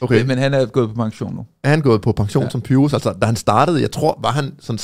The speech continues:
Speaker 1: i start trediverne eller sådan noget. Nu er han sådan,
Speaker 2: Ja.
Speaker 1: han, øh,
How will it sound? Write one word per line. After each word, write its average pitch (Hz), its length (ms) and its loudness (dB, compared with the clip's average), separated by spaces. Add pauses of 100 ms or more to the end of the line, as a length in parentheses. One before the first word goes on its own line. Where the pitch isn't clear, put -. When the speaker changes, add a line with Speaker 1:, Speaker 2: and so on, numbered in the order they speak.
(220)
Speaker 1:
i - 40 -10
start - 380 -4
trediverne 131 500 2
eller 104 140 0
sådan 117 180 0
noget. 120 140 0 (420)
Nu 127 140 2
er 131 40 6
han 117 100 4
sådan, 120 220 2
Speaker 2:
Ja. 139 80 -2 (200)
Speaker 1:
han, 104 260 2
øh, 95 520 4